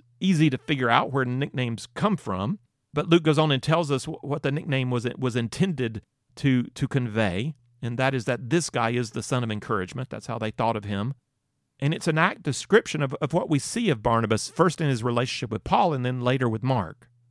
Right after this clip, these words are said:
It's not unusual for Luke to introduce a person briefly in a story and then come back to that person later in the narrative. You know, the first words said about Barnabas are intended to give us the measure of the man.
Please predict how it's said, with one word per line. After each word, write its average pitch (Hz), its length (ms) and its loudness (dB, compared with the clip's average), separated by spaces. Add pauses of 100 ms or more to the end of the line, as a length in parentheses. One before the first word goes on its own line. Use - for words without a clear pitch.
(560)
It's 147 180 -4
not 226 200 2
unusual 135 440 4
for 123 140 0
Luke 131 220 4
to 139 180 0
introduce 120 400 0
a 117 60 -2
person 123 400 0
briefly 127 440 0
in 113 80 -2
a 107 60 -2
story 123 500 2 (460)
and 131 180 2
then 123 200 0
come 135 260 2
back 131 280 6
to 127 100 -2
that - 180 -4
person 120 420 0
later 117 300 2
in 104 80 0
the 107 80 0
narrative. 107 580 -4 (720)
You - 40 -10
know, 131 60 0
the 113 80 2
first 185 300 6
words 147 220 2
said 147 220 4
about 123 240 0
Barnabas 113 440 2
are 135 120 2
intended 170 420 0
to 143 80 -2
give 120 180 0
us 117 300 2
the 123 80 -2
measure 123 400 2
of 107 80 0
the 110 80 0
man. 101 420 -4